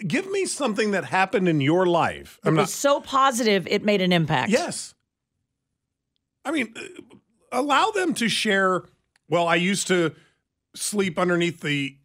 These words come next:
Speaker 2: Yes.
Speaker 1: awning at a Quick Trip and shower in their
Speaker 2: Or, "I
Speaker 1: bathroom."
Speaker 2: overcame an addiction." All of those things are important if they happen to you.
Speaker 1: Or, or, "I, I literally spent my teenage years volunteering for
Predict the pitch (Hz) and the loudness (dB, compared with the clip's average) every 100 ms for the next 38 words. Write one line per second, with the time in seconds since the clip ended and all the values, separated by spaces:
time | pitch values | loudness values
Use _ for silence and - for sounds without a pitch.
0 | - 220 294 170 180 180 147 - 202 185 | -4 -2 0 2 2 2 0 -2 -2 -2
1 | - 170 151 147 139 - 165 165 165 151 | -2 -2 -2 -4 -2 0 0 2 0 2
2 | 135 139 247 247 156 247 269 247 269 254 | 2 4 4 4 2 2 2 2 4 4
3 | 240 180 311 - 240 214 269 311 339 320 | 2 2 0 0 0 0 0 2 0 -2
4 | 302 302 277 247 254 220 262 294 226 214 | -2 -2 -2 0 0 0 0 0 -2 -4
5 | 269 277 285 254 269 247 269 311 294 247 | -2 -2 0 0 2 2 0 2 -2 -2
6 | - 196 151 156 135 185 254 196 190 233 | -2 0 2 2 2 2 2 2 2 0
7 | - _ _ 233 370 277 175 233 269 _ | -6 _ _ -4 -2 0 2 0 -2 _
8 | _ _ _ _ - 175 220 226 151 233 | _ _ _ _ -2 0 2 0 -4 -6
9 | 294 185 196 208 202 - 202 185 185 180 | -4 -2 0 -2 -4 -4 -6 -4 -6 -4
10 | 185 190 196 175 143 196 214 127 98 135 | -6 -4 -4 -4 -4 -4 -6 -10 -8 -4
11 | 160 208 208 185 - 214 220 165 196 262 | 0 0 -2 -4 -4 -2 -2 -2 -4 -8
12 | - _ _ _ _ _ _ _ _ 139 | -12 _ _ _ _ _ _ _ _ -2
13 | 175 180 | 0 0